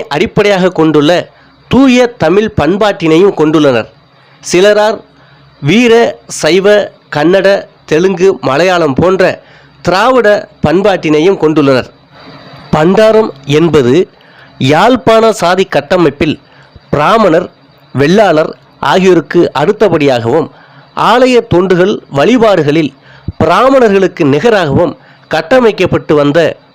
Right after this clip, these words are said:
ஒரு சாதி கட்டுமானமாகும். குவாக்கை என்ற குழுக்குறி மூலம் அடையாளம் செய்யப்படும் இந்த சமுதாய அமைப்பு தனது சாதி கட்டுமானங்களில்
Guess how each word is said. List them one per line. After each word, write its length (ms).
ஒரு 260
சாதி 420
கட்டுமானமாகும். 840
குவாக்கை 640
என்ற 240
குழுக்குறி 560
மூலம் 380
அடையாளம் 540
செய்யப்படும் 500
இந்த 280
சமுதாய 540
அமைப்பு 420
தனது 400
சாதி 400
கட்டுமானங்களில் 840